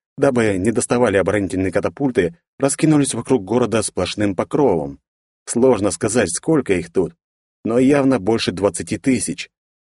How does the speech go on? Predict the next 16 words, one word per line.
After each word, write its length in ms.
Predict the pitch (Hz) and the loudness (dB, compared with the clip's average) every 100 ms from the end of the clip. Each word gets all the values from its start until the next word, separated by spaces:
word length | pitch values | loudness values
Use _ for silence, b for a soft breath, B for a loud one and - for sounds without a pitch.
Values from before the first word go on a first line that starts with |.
| - | -2
Я 200 | - 135 | 2 4
бросил 340 | 143 127 120 | 4 4 2
подсчеты, 540 | - 110 - 143 117 | 0 0 2 2 2
когда 240 | 101 101 104 | 0 2 2
дошел 320 | 95 - 120 | 2 2 2
до 120 | 98 | 2
тысячи 380 | 92 107 87 98 | 0 -2 -4 -6
шатров, 500 | - - 135 85 - _ _ | -2 0 2 0 -4 _ _
и 80 | - | -6
стало 280 | 87 107 98 | 0 2 2
понятно, 480 | 85 110 127 120 101 | 2 2 2 2 -2
что 180 | - 113 | 0 2
местных 400 | 127 113 107 98 | 2 2 -2 -2
дофига 480 | 101 - 98 104 | -4 -2 -4 2
и 80 | 117 | 2
больше. 540 | 107 127 98 - 76 | 2 2 2 0 -10